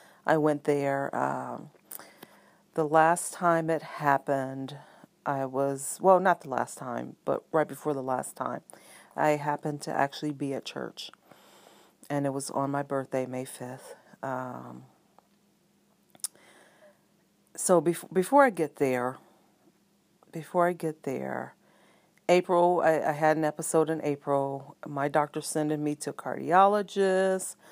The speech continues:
I'm getting an E E G done on my brain. I'm getting my blood sugar done, like, so many tests. I, my,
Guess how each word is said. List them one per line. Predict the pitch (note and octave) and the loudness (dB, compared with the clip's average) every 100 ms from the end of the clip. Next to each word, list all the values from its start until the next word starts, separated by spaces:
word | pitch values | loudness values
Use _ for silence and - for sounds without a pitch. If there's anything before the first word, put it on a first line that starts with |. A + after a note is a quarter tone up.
| - - - _ - | -20 -20 -20 _ -2
I'm | D#3 D#3 | 0 0
getting | C#3+ D#3 D3+ D3+ D3 D3 D3 - | 0 2 2 0 0 -2 -4 -2
an | C#3 - - | -2 -4 -4
E | F#3+ G3+ - | 0 0 0
E | F#3+ G3 | 0 0
G | E3 E3+ F#3 F#3 | -2 -2 -2 0
done | F3+ E3+ F3+ | 2 2 2
on | F3 D#3+ | 0 -2
my | D#3 C#3+ | 0 -2
brain. | C#3+ - F#3 F#3 F#3 F#3 F#3 F3+ F3+ F#3 - - - - - - | -4 0 2 4 2 0 -2 -2 -2 -6 -10 -20 -20 -20 -8 -6
I'm | D#3+ | -2
getting | D#3 D#3 D3+ | 0 2 2
my | C#3+ C#3 | 2 0
blood | - F3+ F#3+ F#3+ | -2 4 6 6
sugar | - - F#3+ F3 F#3 F#3 | 2 0 0 4 4 4
done, | - F3+ F3 F3 F3 E3+ F3 - | 2 2 4 2 2 2 0 -4
like, | D#3+ D#3+ D#3 | 0 0 0
so | - - A3+ | -6 -2 -2
many | F3+ C#3 | -2 -4
tests. | C3+ - C3+ C3+ - - - | -8 -4 -4 -4 -6 -10 -4
I, | E3 E3 E3+ E3+ E3+ E3 _ - - - - - - - - - | -2 2 2 2 0 -2 _ -20 -20 -20 -20 -20 -20 -20 -20 -12
my, | D#3+ E3+ G3+ A#3+ A#3+ A#3+ | -2 4 8 8 6 4